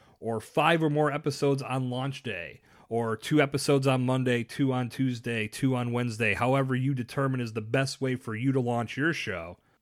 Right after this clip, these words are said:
you want to make sure that you have that many episodes plus several more to give yourself some lead time to produce more content. The fundamental rule to remember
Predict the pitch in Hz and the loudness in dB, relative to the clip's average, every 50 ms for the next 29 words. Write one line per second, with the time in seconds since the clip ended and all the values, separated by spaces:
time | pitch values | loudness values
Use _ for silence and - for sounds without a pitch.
0 | _ _ _ _ _ _ _ - 127 131 165 180 196 190 180 175 165 147 139 - | _ _ _ _ _ _ _ 0 4 6 8 8 6 6 6 4 4 4 2 2
1 | - - 190 185 175 151 135 135 139 135 131 131 143 131 131 127 117 113 135 139 | 4 6 6 6 6 4 2 2 4 4 6 6 6 4 4 2 0 2 4 6
2 | 151 165 - - 160 160 156 160 151 135 139 143 - 165 147 - - 165 160 165 | 6 4 4 2 0 0 0 0 0 0 -2 -2 -2 -2 -2 2 2 4 4 4
3 | 170 170 - - - - - - _ - - 151 147 139 - - - - 190 185 | 2 0 -2 -8 -18 -20 -20 -20 _ 0 4 4 4 4 4 0 4 6 6 6
4 | 196 180 180 160 151 147 160 175 170 151 131 127 - 131 120 131 151 156 160 160 | 6 6 6 4 6 4 4 4 6 4 4 2 0 -2 0 0 0 0 0 0
5 | 143 139 - 165 160 156 143 - 135 127 123 123 131 165 202 226 208 - 123 113 | -2 0 2 2 4 4 2 0 0 -2 -2 -2 -2 -2 -2 -2 -4 -2 -2 -2
6 | 98 95 92 95 - - _ _ _ _ - - 135 - 135 135 127 127 131 127 | -2 -2 -4 -6 -8 -12 _ _ _ _ -6 -4 -2 0 2 2 4 4 4 4
7 | - - 123 123 127 123 120 - - 117 104 95 85 - 73 65 - - _ _ | 2 0 2 4 4 4 4 2 -2 -4 -4 -4 -8 -10 -14 -16 -18 -20 _ _
8 | _ _ _ _ _ _ _ _ _ - 143 135 - - - 208 220 240 254 247 | _ _ _ _ _ _ _ _ _ 2 2 2 2 0 4 4 6 6 6 6
9 | 226 214 202 196 196 196 185 160 143 147 151 156 160 156 - 160 151 139 127 127 | 6 8 6 6 6 6 4 4 4 4 4 4 2 2 0 2 2 2 4 4
10 | 127 127 127 131 131 135 135 | 2 2 2 2 2 2 0